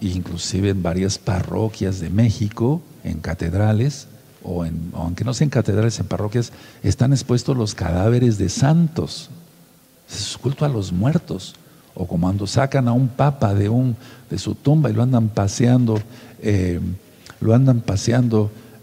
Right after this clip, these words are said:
eh, eh, eh, ahí en el, en el patio, o sea, en la, en el óctuplo. O sea,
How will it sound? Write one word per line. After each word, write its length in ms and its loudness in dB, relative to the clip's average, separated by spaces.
eh, 260 -4
eh, 560 -4
eh, 180 -10
ahí 360 4
en 160 2
el, 260 0
en 160 -2
el 200 -2
patio, 480 -2
o 320 -2
sea, 140 -2
en 80 0
la, 180 -4
en 140 -4
el 140 0
óctuplo. 480 -2
O 520 -20
sea, 200 -2